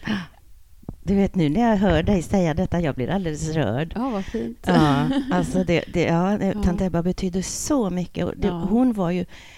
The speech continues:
Speaker 1: hon var ju så sund.
Speaker 2: Mm.
Speaker 1: Eh, och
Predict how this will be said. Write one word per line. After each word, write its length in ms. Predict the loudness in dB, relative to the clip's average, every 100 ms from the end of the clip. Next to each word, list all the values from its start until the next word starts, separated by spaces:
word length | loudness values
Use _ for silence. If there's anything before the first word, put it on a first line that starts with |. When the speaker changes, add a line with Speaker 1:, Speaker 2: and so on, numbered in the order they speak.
| -4
Speaker 1:
hon 160 | 0
var 120 | 2 2
ju 120 | 2
så 180 | -2 -4
sund. 640 | -4 0 0 0 -4 -6 -8 -6
Speaker 2:
Mm. 400 | -6 -6 -6 -10 -16 -20 -20 -12
Speaker 1:
Eh, 260 | -6 -4 -6 -4
och 240 | 0 0